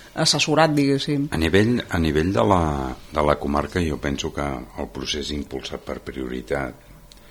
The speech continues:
Speaker 2: i en el punt que ara estem, on el pla de gestió n'ha de ser un dels eixos centrals,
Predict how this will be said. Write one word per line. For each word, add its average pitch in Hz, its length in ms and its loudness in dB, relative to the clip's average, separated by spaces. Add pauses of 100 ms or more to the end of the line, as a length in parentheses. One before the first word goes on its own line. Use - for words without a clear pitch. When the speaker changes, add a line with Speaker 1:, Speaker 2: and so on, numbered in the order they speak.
(760)
Speaker 2:
i 65 420 -6
en 62 180 -6
el 62 140 -8
punt 69 560 -2
que - 100 -2
ara 67 220 -2
estem, 69 420 -2 (280)
on 71 180 -6
el 62 240 -4
pla 76 300 6
de 71 180 4
gestió 76 560 0 (400)
n'ha 76 260 0
de 71 140 0
ser 73 120 0
un 69 220 0
dels 69 240 -4
eixos 71 300 -4
centrals, 69 480 -2